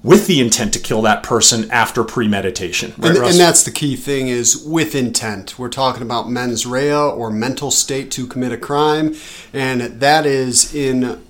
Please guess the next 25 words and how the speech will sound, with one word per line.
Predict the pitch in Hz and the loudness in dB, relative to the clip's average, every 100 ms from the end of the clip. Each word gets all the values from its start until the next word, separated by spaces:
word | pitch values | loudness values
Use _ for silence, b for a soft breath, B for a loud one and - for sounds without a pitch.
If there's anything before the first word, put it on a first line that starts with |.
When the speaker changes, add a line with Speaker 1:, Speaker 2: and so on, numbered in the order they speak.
| - 139 | -14 -2
Speaker 2:
most, | 147 175 175 - | 2 4 4 2
if | - | 0
not | 143 139 | 0 2
all, | 135 139 | 2 2
states. | - 147 143 143 - | 2 2 0 0 0
That | 185 165 | 0 2
what's, | 147 113 - - | -2 -2 -8 0
that | 160 175 139 | 2 4 0
is | 131 | -4
what | 139 139 | -4 -2
makes | 131 131 110 | -4 -4 -4
a | 117 | -6
first-degree | - 139 - - 135 131 | -4 -2 0 -2 -4 -2
murder | 123 123 120 | -2 -2 -4
charge | 120 123 120 110 | -4 -4 -4 -6
a | |
first-degree | 107 123 123 - 127 123 | -8 -6 -4 -4 -4 -2
murder | 113 101 90 | -2 -4 -10
charge. | - 85 85 92 | -12 -12 -10 -8
Speaker 1:
Right. | 87 | -6
Speaker 2:
It | 131 | -2
is | 175 120 - | -2 -2 -4
the | 117 | -4
intentional | 107 104 - 151 147 156 143 143 B B B B | -8 -8 -2 -2 0 2 0 0 B B B B
mindset. | 120 127 127 120 - 113 98 | -2 0 2 2 2 0 -6